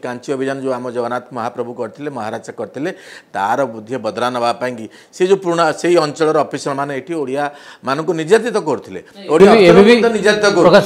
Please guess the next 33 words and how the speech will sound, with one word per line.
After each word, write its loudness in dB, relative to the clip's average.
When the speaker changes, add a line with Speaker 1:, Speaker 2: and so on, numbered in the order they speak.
Speaker 2:
ବାବୁ, 8
ଏବେ 8
ବି 4
ସାମ୍ବାଦିକମାନଙ୍କୁ 4
ଛଡ଼ାଯାଉନି। 4
ଯେତେବେଳେ 4
କଲ୍ 8
ଆସୁଛି 2
ବ-, 4
ମ-, -8
ସେ -4
ସ-, -8
ଲୋକସଭା 0
ଭବନ 0
ଭିତରୁ -2
ବା 2
ମନ୍ତ୍ରୀଙ୍କ -4
ଚମ୍ବରରୁ 0
ସାମ୍ବାଦିକମାନେ 0
ଯାଉଛନ୍ତି 0
ଏବଂ -2
ଅନ୍ୟ 0
ଟାଇମରେ 0
ମଧ୍ୟ -4
ଚାହିଁଲେ 0
ମଧ୍ୟ -2
ସାମ୍ବାଦିକଟେ -2
ଯାଇପାରୁନାହିଁ। -2
Speaker 1:
ମୁଖ୍ୟମନ୍ତ୍ରୀ 0
ଯେତେବେଳେ 2
ଦଉଛନ୍ତି 0
ଅଛନ୍ତି -8
ସେଠି, -6